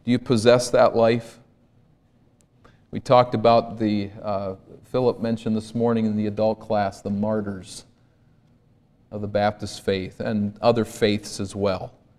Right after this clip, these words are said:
But we just were looking at that angle. Those martyrs who went before, kicked out of churches, despised, no money, no status, so many difficulties.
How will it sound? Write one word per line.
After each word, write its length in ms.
But 140
we 120
just 220
were 80
looking 320
at 100
that 200
angle. 400
Those 240
martyrs 520
who 80
went 260
before, 340
kicked 300
out 180
of 80
churches, 640
despised, 960
no 180
money, 500
no 200
status, 800
so 260
many 240
difficulties. 880